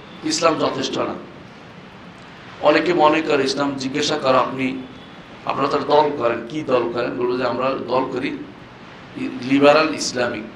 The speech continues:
গণতান্ত্রিক পার্টি।" তিনটা একসাথে হবে, লিবারাল থাকতে হবে, ইসলামিক ফ্লেভার থাকতে হবে, তো মূল হচ্ছে গণতান্ত্রিক পার্টি। আমাদের দলগুলো সব এরকম হয়ে গেছে। আমাদের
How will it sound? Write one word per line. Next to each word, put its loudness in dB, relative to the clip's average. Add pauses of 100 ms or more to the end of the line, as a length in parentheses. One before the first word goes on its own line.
(520)
গণতান্ত্রিক -2 (100)
পার্টি।" -4 (460)
তিনটা 2
একসাথে -2
হবে, -6 (760)
লিবারাল 6
থাকতে -2
হবে, 0 (880)
ইসলামিক 2
ফ্লেভার 0 (100)
থাকতে -6
হবে, 2 (200)
তো -4
মূল 2
হচ্ছে -2
গণতান্ত্রিক -2
পার্টি। -6 (2250)
আমাদের 4
দলগুলো 6
সব 0
এরকম 0
হয়ে 0
গেছে। -4
আমাদের 0